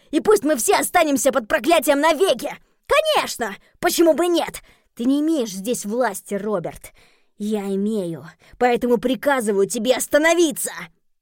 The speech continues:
У Чия кровь закипела. Весь гнев, который она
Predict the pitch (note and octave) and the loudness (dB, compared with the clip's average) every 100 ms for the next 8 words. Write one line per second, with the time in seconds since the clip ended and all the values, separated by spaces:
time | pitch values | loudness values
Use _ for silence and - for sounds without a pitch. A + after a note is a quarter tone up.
0 | _ _ _ _ _ - G3+ G3+ - G#3+ | _ _ _ _ _ -12 -12 -10 -6 -6
1 | G3+ A#3 G#3+ F#3 E3+ F3+ E3 E3+ D#3+ E3 | -4 -4 -6 -6 -10 -12 -12 -10 -10 -12
2 | E3 _ _ _ _ _ _ _ _ A#3 | -16 _ _ _ _ _ _ _ _ -8
3 | A3+ B3 A#3 B3 A3 E3+ F3 E3+ G3 G3 | -6 -6 -6 -6 -6 -8 -10 -6 -4 -4
4 | G#3 | -6